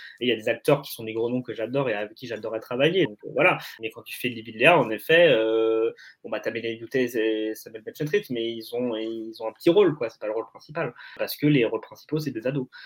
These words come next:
Euh, et, euh, Fanny, elle a, elle a pris le pari, euh, d'aller chercher des acteurs in-, inconnus, euh, des nouvelles gueules, euh,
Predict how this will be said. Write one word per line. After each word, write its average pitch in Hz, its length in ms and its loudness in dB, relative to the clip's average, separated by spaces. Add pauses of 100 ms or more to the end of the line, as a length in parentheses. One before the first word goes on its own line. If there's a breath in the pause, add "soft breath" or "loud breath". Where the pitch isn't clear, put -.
(280 loud breath)
Euh, 110 580 2
et, 127 260 8
euh, 120 140 8
Fanny, 127 360 0
elle 110 180 2
a, 104 240 -2
elle 107 60 -2
a 107 60 -4
pris - 200 -8
le 123 100 -6
pari, 127 420 0
euh, 113 360 2
d'aller 110 160 -2
chercher - 260 -14
des 113 100 -10
acteurs 120 380 -6
in-, 101 220 -6
inconnus, 127 520 -4
euh, 110 360 -2
des 110 100 -12
nouvelles 113 320 -4
gueules, 131 540 6
euh, 110 340 0